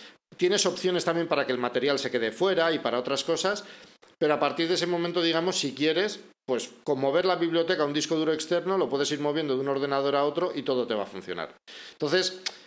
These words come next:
yo creo que esa parte también... Eh...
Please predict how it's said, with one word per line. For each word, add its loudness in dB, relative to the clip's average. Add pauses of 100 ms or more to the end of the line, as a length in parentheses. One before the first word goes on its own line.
(140)
yo 2
creo 2
que 2
esa 2
parte 2
también... 2
Eh... 2